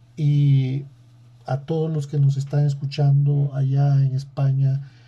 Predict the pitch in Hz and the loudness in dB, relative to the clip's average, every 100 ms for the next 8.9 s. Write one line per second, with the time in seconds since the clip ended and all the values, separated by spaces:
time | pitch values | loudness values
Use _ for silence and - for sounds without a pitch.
0 | - - 135 - 139 139 139 139 - 123 | -20 -8 -6 0 2 4 2 -2 -6 -6
1 | - 135 131 135 123 - 139 143 131 131 | -2 -2 0 -2 -4 -4 -2 0 -2 -2
2 | - 143 - 139 - 135 127 131 139 156 | -6 -6 -4 -4 -2 -2 -2 0 0 0
3 | - 160 151 - _ _ _ _ _ _ | -2 -6 -6 -8 _ _ _ _ _ _
4 | _ - 165 139 131 127 127 139 - 139 | _ -10 -2 0 0 -2 -4 -6 -4 0
5 | 139 135 139 143 156 - - 156 156 151 | 2 4 4 4 0 -8 -6 -2 0 0
6 | 151 - _ - 127 127 127 139 - _ | -2 -6 _ -10 -8 -8 -10 -14 -18 _
7 | 147 139 139 143 - 135 131 - - 143 | 0 4 4 2 -4 -6 -6 -6 -2 2
8 | 135 127 127 131 135 139 139 - | 2 0 -2 2 2 2 0 -10